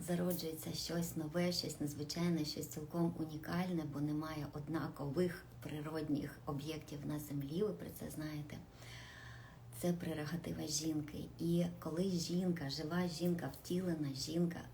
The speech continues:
розуміє свою природу, розумію, що жінки ніколи не були створені задля війни, задля боротьби, задля конкуренції, задля руйнування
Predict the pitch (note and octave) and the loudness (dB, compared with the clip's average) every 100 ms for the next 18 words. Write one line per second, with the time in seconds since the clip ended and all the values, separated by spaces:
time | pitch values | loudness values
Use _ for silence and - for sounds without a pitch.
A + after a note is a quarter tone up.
0 | D#3+ D3 D#3+ F3 G3 F3 D#3 E3 - D3+ | -6 -4 2 2 2 -2 -6 -6 -4 -4
1 | D3 F3 G#3+ F#3+ D#3 - - - - - | -2 0 0 0 -2 -4 -12 -14 -14 -14
2 | - - - - F3 E3+ E3+ F3+ G3 F#3+ | -14 -16 -16 -8 0 0 4 4 6 4
3 | F3 - F3 E3+ E3+ E3+ - D3 E3 E3 | 2 2 2 4 4 4 0 -2 0 0
4 | F#3 F#3 - E3+ F3 F#3 F#3 F3+ E3 D3+ | 2 0 2 4 4 2 0 4 4 2
5 | D#3+ E3+ E3+ - F3 F3 E3 D#3 D3 - | 0 0 0 0 0 4 2 2 -2 -2
6 | E3 E3 D3+ D#3 D3+ D#3+ D#3+ D3 C#3+ D#3 | -2 -2 -2 -4 -4 0 2 2 0 -2
7 | D3+ D#3+ D3+ E3 E3 - D3+ D3 D#3 D#3 | -4 -4 -4 -2 -2 -2 -2 -2 -4 -4
8 | E3 E3+ E3 - - D#3+ D#3 D3 - C#3 | -4 -2 -2 -2 -4 -2 -2 -2 -4 -4
9 | D3+ D#3+ D3 D#3+ E3 D#3 E3+ E3+ E3 F3 | -2 -2 -2 -2 -2 0 2 4 4 4
10 | F3 D#3+ | 6 4